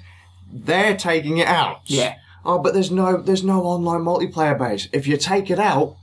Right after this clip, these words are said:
Speaker 1: how the fuck are they gonna get one?
Speaker 2: Yeah.
Speaker 1: You can't build a multiplayer structure if you're gonna keep on taking out the multiplayer component.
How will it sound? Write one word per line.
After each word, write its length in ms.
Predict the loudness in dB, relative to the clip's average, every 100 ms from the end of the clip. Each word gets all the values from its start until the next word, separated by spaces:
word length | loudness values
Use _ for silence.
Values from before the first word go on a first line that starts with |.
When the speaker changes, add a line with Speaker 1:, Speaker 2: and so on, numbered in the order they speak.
| -20 -20
Speaker 1:
how 260 | -6 -2 0
the 60 | -2
fuck 260 | -2 0
are 60 | 0
they 100 | 0
gonna 200 | 0 0
get 280 | 0 -2 -4
one? 220 | -6 -6 -12 -8
Speaker 2:
Yeah. 280 | -4 -2 -4 -12 -2
Speaker 1:
You 100 | -2
can't 320 | 2 2 2
build 420 | 2 2 2 0 -2 _ _ _ _ _ _ -2
a 80 |
multiplayer 600 | 2 2 0 0 2 2 2
structure 680 | 0 0 0 -4 -4 -8 _ _
if 120 | -4 0
you're 100 | 2
gonna 160 | 2
keep 200 | 0 0
on 120 | 0
taking 280 | 0 -2 0
out 120 | 0
the 40 | 2
multiplayer 400 | 0 0 2 0
component. 520 | 0 0 0 -2 -8